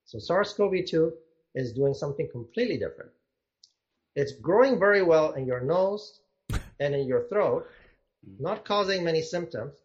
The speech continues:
Speaker 1: So you're spreading it very well.
Speaker 2: Right.
Speaker 1: And later on, it infects your lung deep inside. And then the problem of the infection in the lung is not the virus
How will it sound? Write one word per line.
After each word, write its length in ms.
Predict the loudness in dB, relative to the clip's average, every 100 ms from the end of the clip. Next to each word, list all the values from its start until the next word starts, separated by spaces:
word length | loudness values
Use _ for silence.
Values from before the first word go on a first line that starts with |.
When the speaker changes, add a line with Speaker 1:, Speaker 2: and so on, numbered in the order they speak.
| _ _
Speaker 1:
So 120 | -12
you're 120 | -4 -4
spreading 460 | -4 0 2 4
it 100 | 2
very 280 | 2 4 4
well. 360 | 2 -6 -10 -14 _ _ _ _
Speaker 2:
Right. 160 | -20 -20
Speaker 1:
And 140 | -14 -4
later 300 | 0 2 2
on, 420 | 2 2 0 -4 -12 _ _ _ _ _ -8
it 160 | -6 -6
infects 540 | -10 -4 -4 -4 -4
your 220 | -2 0
lung 420 | 2 0 -2 -6 -12 _ _ _ _ _ _ _ _ _ -20 -12
deep 220 | -10 -4
inside. 640 | -4 -2 -2 -2 -2 -6 -14 _ _ _ _ _ _ _ _ _ _ _ _ _
And 180 | -6 -2
then 300 | 0 -2 -4 -8
the 80 | -10
problem 600 | -8 -4 -2 -2 -4 -8 -12 _
of 140 | -8 -4
the 120 | -4
infection 520 | -6 -4 -4 -4 -8
in 80 | -6
the 80 | -4
lung 280 | -2 -2 -4
is 100 | -4
not 220 | -4 -2
the 140 | -4 -4
virus 480 | -2 -2 -2 -6